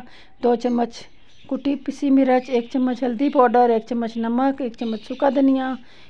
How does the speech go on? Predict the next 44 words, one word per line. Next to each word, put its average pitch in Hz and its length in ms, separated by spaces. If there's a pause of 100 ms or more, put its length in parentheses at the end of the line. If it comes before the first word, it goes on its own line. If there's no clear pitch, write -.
(120)
एक 233 180
दरमियाने 226 420
साइज़ 226 280
का 240 120
प्याज, 262 580
एक 226 200
गट्ठी 214 360 (560)
लहसुन 277 460
की 285 160
एक 240 420
इंच 220 140
का - 140
टुकड़ा 214 280
अदरक 302 420
का 311 100
था। 285 220 (600)
मैं 262 120
आपको 254 280
दोबारा, 226 400
दोबारा 269 300
से 262 120
बताती 247 380
हूँ 226 60
ताकि 240 260
अच्छे - 300
से 339 140
आपको 285 240
समझ 262 340
आ 220 160
जाए। 226 220 (560)
ये - 140
देखें, - 340 (380)
इस - 140
तरह - 220
से 202 180 (920)
हमने 247 220
साथ 247 240
साथ 269 300
थोड़ा 262 120
थोड़ा 254 220
पानी 240 300
भी 220 140
डाला - 240
है। 180 120